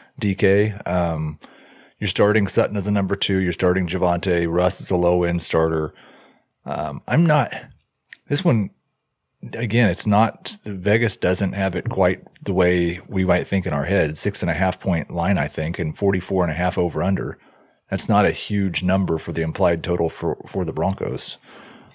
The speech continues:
Um, so I don't know if that's, um, Russ in his first game in a new system or emotions of going back to Seattle or, or any of that stuff.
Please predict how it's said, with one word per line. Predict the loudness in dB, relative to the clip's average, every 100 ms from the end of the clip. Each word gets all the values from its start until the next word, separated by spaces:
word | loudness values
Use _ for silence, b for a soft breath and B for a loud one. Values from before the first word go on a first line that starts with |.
| B
Um, | 0 2 2 0 -4 -8 -10 B B
so | 0 2
I | 4
don't | 2 0
know | 0
if | 0
that's, | 0 -2 -2 0
um, | 0 2 0 -4 -6 B B B
Russ | 0 2 2 2
in |
his | -2 -2
first | 0 0 0
game | -2 0
in | 2
a | 2
new | 0
system | 2 2 2 2 -2 0
or | 0 2
emotions | 2 0 0 -2 -2
of | -4
going | -2 0 0
back | 0 0 -2
to |
Seattle | -6 -2 0 2 4
or, | 6 6 4 0
or | 0 0
any | 2
of | 2
that | 2 0
stuff. | -2 -6 -8